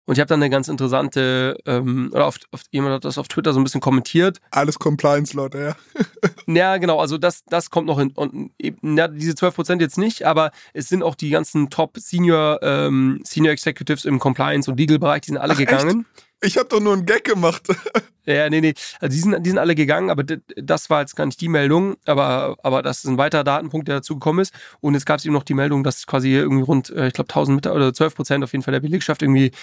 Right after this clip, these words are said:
Speaker 1: entlassen wurde. Ähm, man hat das dann begründet, dass das halt viel so, ähm, Growth- und Expansion-Teams waren und wie gesagt, mit dem, mit dem,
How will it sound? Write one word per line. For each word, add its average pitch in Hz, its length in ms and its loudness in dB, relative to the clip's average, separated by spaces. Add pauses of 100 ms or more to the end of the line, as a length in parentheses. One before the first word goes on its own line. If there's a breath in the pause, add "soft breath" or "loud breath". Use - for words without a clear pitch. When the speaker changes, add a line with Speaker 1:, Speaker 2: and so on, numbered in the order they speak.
(220 loud breath)
Speaker 1:
entlassen 165 420 0
wurde. 202 320 4 (400 loud breath)
Ähm, 170 800 0 (240)
man 160 160 2
hat 175 100 0
das 185 80 0
dann 170 140 0
begründet, 170 440 2
dass 165 120 -2
das 151 180 -10
halt 147 240 0
viel 156 320 -2
so, 143 460 2 (260 soft breath)
ähm, 143 380 -2 (120)
Growth- 147 400 2
und 151 80 -4
Expansion-Teams 151 840 -2
waren 147 300 0
und 143 180 -6
wie 147 80 -2
gesagt, 131 300 -2
mit 139 120 -4
dem, 127 280 2 (320 soft breath)
mit 135 360 -4
dem, 143 360 -2